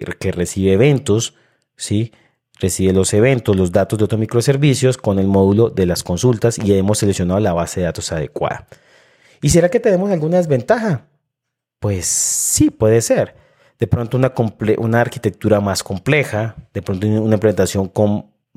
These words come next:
que lleve más, lleva más tiempo, ¿sí? Y pues sí o sí, eh, de pronto algún problema de, de, de, de, de lag, o sea, esto es que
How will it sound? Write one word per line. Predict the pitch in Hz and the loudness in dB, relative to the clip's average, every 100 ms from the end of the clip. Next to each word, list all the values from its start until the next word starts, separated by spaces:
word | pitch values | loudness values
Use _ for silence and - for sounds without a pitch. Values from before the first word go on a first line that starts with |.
| _ - | _ -2
que | 104 | 0
lleve | 95 104 104 | 4 4 4
más, | 101 92 | 0 -4
lleva | - 110 104 | -2 2 2
más | 98 92 - | 2 -2 0
tiempo, | 151 160 127 110 120 _ _ - | 2 4 2 0 -2 _ _ -10
¿sí? | - 143 - - - - - - | -2 -2 -4 -18 -20 -20 -20 -6
Y | 202 202 214 202 - _ _ _ _ | 0 2 0 -4 -16 _ _ _ _
pues | - 117 | 0 0
sí | - 120 | 2 2
o | 127 | 2
sí, | - 127 151 156 _ _ _ _ _ | 2 2 0 -2 _ _ _ _ _
eh, | - 90 85 73 - - | -10 -8 -6 -8 -12 -16
de | - 104 | -12 -8
pronto | - 113 110 113 113 107 - - - _ _ _ _ - - | -2 0 2 0 0 0 -2 -2 -10 _ _ _ _ -12 -4
algún | 113 110 101 | -2 0 0
problema | 110 110 110 110 | 0 2 2 2
de, | 104 95 - | 2 0 -2
de, | 82 95 87 78 - | 0 0 0 -4 -6
de, | - 95 87 80 76 73 _ _ _ _ _ _ _ _ - | -2 0 2 -2 -6 -12 _ _ _ _ _ _ _ _ -10
de, | 98 104 95 92 90 85 80 - - _ | -2 0 2 2 0 0 -4 -8 -14 _
de | - 90 104 | -8 -4 0
lag, | 101 113 127 - - | 0 0 -2 -6 -4
o | - | -4
sea, | - 95 | 0 0
esto | 90 - | 0 2
es | 107 101 | 2 0
que | - 110 101 98 98 | -2 0 2 4 2